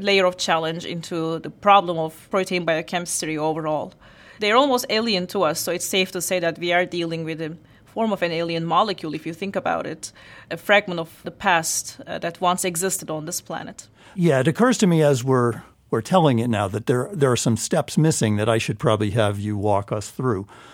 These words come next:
Speaker 2: So a few minutes ago, you said you think about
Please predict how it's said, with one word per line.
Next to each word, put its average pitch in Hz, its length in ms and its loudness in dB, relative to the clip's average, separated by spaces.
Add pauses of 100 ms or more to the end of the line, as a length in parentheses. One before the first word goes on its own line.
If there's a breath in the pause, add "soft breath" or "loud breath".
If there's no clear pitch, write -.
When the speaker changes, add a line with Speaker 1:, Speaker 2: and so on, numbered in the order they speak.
(120)
Speaker 2:
So 156 220 2
a 147 80 4
few 247 200 2
minutes 165 320 4
ago, 123 200 4
you 117 160 2
said 110 400 0 (120)
you 127 180 -4
think 190 440 -2
about 131 560 2